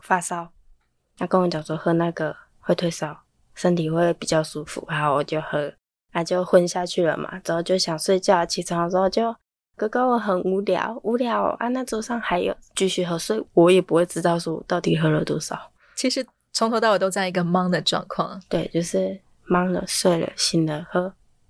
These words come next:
Speaker 1: 这样。
Speaker 2: 反正它一直都是有放松的效果嘛，
Speaker 1: <laughs>
Speaker 2: 所以好像你真的感觉蛮好的。
Speaker 1: 对，好像就真的是感冒药，哦，吃下去就好了，不过再吃点啊，不好。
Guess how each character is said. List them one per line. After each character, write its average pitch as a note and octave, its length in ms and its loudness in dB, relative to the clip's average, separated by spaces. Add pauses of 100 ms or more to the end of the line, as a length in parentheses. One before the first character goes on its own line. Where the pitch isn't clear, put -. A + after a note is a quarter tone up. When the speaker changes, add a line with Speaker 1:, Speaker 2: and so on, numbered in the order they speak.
(240)
Speaker 1:
这 - 80 -4
样。 E3+ 160 -4 (580)
Speaker 2:
反 F#3 160 -2
正 B3 140 0
它 A3 240 -2
一 A#3 60 -6
直 F3 100 -4
都 F3 160 0
是 F3+ 220 0
有 D#3 180 -2
放 F3+ 240 -2
松 E3 220 -4
的 D#3 80 -4
效 - 260 0
果 - 240 -8
嘛， - 180 -6 (180)
Speaker 1:
<laughs> F3 140 0
Speaker 2:
所 - 160 -2
以 A3+ 60 -2
好 - 340 -4
像 D4+ 300 4
你 F#3+ 100 -4
真 A3 140 -4
的 G3+ 80 -4
感 D#3+ 240 -6
觉 C#3 420 -2 (120)
蛮 E3 520 -2 (100)
好 - 260 -2
的。 F3+ 260 -2 (180)
Speaker 1:
对， G3 140 -2
好 E3+ 160 0
像 G3+ 180 4
就 G3 140 6
真 F#3 160 4
的 D#3+ 60 2
是 F3 120 -6
感 D#3 160 -2
冒 D#3+ 200 0
药， D#3+ 240 0
哦， D3+ 180 -2
吃 - 160 -4
下 F#3 140 0
去 F3+ 140 -2
就 E3+ 120 0
好 D#3+ 160 -4
了， - 100 -6 (380)
不 - 80 -12
过 E3 160 0
再 F3+ 100 2
吃 F3 220 -2
点 - 180 0
啊， - 80 -8 (160)
不 - 60 -8
好。 - 220 -8